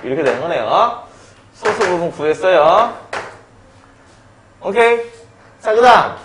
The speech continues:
얘 한번 해볼게요. 루트의 삼분의 이의 D 마이너스 B가 칠십이야.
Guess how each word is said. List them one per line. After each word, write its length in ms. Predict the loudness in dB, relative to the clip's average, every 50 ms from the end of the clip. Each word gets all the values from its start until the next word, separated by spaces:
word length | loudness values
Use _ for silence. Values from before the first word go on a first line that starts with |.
| -20 -20 -20 _ _ _ _ _ _ _ _ _ -20 -14 -2
얘 140 | 2 4 6
한번 340 | 6 6 4 4 2 0 0
해볼게요. 840 | 0 -2 -2 0 2 2 4 4 4 4 2 2 0 -2 -6 -14 -20 -18 -12
루트의 1600 | -4 -2 0 0 0 -4 -10 -16 -18 -18 -8 -2 0 2 4 4 6 6 6 6 6 6 6 4 4 4 2 0 -2 -6 -10 -16 -16 -16 -16 -16 -16
삼분의 920 | -20 -14 -10 -6 -6 -4 -4 -6 -6 -4 -4 -4 -2 -2 0 0 -2 -2 -4 -8 -12 -14 -18 -20 -20 _ _ _ _ _ -20 -20 _ _ -20 -14 -12
이의 640 | -8 -4 -2 2 2 2 4 4 4 4 4 2 -2 -4 -8 -10 -12 -18 -20 -20
D 240 | -20 -10 -6 -4 -4
마이너스 460 | -2 -2 -2 -2 -2 -2 -4 -4 -4
B가 160 | -4 -2 -2
칠십이야. 800 | -2 -4 -8 -10 -10 -8 -8 -8 -8 -6 -4 -2 -2 -2 -4